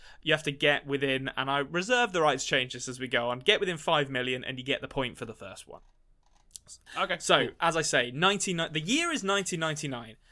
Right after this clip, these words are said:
Speaker 1: Chris Jericho has
Speaker 2: <laughs>
Speaker 1: debuted in the W W E. Wrestling is on top of the world.
Speaker 2: W W F.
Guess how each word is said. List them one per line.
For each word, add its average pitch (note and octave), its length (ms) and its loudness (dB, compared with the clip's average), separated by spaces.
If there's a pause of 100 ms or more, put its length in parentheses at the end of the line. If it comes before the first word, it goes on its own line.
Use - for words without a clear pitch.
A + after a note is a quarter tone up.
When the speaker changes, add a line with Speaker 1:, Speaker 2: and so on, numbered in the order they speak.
(120)
Speaker 1:
Chris D#3 240 -4
Jericho F3+ 600 4
has D#3 160 2
Speaker 2:
<laughs> D#3 100 2
Speaker 1:
debuted C#3+ 400 2
in C3 80 -2
the B2+ 60 -6
W C3 320 -2
W B2+ 360 -6
E. C#3 300 0 (440)
Wrestling D3+ 560 6
is C#3 140 -4
on C#3 120 0
top - 300 -2
of D3+ 60 -4
the C#3 60 2
world. A#2+ 480 -4 (800)
Speaker 2:
W B2+ 180 -2
W A2 140 -4
F. - 180 -12